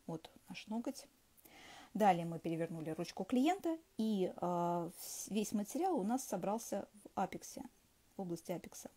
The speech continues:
К свободному краю и к стрессовой зоне. Сейчас немножечко нарисую более правильно. Не очень удобно под камерой рисовать. Вот. Соответственно, в области апекса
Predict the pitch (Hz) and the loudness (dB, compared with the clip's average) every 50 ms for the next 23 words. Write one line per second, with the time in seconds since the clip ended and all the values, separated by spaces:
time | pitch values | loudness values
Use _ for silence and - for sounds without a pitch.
0 | _ - - - - - - - - - - - - 220 190 214 202 185 202 190 | _ -20 -20 -20 -20 -20 -20 -20 -20 -18 -10 -2 -2 2 2 2 2 2 2 -2
1 | 180 - 254 277 330 339 320 320 320 - - - - - 190 175 - - - 170 | 0 2 2 4 4 4 2 0 -2 -6 -14 -12 -4 0 0 0 0 0 -2 -2
2 | 175 165 185 226 262 302 294 285 311 - - - - - - - - - - 196 | 0 2 6 6 6 8 6 4 2 -2 -10 -20 -20 -20 -14 -12 -12 -8 -6 -4
3 | 185 190 180 160 160 - - - - - 196 - _ _ _ - - - - - | -4 -4 -4 -6 -8 -12 -18 -14 -12 -12 -12 -12 _ _ _ -20 -20 -20 -20 -20
4 | _ _ - 196 180 190 - - - 185 196 190 160 185 170 160 175 165 - - | _ _ -8 -6 -6 -6 -8 -8 -6 -6 -6 -4 -4 -4 -2 -2 -4 -4 -4 -4
5 | 247 311 311 269 226 208 180 180 196 185 - - - _ _ _ _ _ _ _ | -2 0 0 0 -2 -2 -4 -6 -8 -10 -14 -20 -20 _ _ _ _ _ _ _
6 | _ _ _ _ _ _ _ _ _ _ - - - _ - _ _ _ _ _ | _ _ _ _ _ _ _ _ _ _ -20 -20 -20 _ -20 _ _ _ _ _
7 | _ - - _ _ _ _ - - _ _ _ _ _ _ - _ _ _ _ | _ -20 -20 _ _ _ _ -20 -20 _ _ _ _ _ _ -20 _ _ _ _
8 | _ _ _ _ _ _ _ _ _ _ _ _ _ _ _ _ _ _ _ _ | _ _ _ _ _ _ _ _ _ _ _ _ _ _ _ _ _ _ _ _
9 | _ _ _ _ _ _ _ _ - _ - - 185 180 175 175 - - 175 180 | _ _ _ _ _ _ _ _ -20 _ -8 -6 -4 -4 -6 -6 -8 -8 -8 -6
10 | 165 175 170 170 185 175 - 185 - - 190 185 180 175 175 170 185 175 - - | -4 -6 -6 -6 -6 -8 -8 -8 -6 -4 -4 -4 -2 -2 -4 -4 -4 -6 -8 -6
11 | 214 262 370 - - - - _ _ - 269 233 175 165 - - - - - - | -4 -4 -4 -6 -8 -20 -20 _ _ -10 -10 -10 -10 -10 -14 -20 -20 -20 -20 -18
12 | - - - - - - - - - 294 302 - 254 220 - - 185 180 180 247 | -16 -14 -12 -12 -12 -12 -6 2 4 4 8 8 8 6 6 4 -2 2 4 4
13 | 220 208 214 - - - - - 226 220 185 - 170 - - - - - | 6 4 2 0 0 -4 2 4 4 4 4 2 -2 -6 -4 -4 -4 -4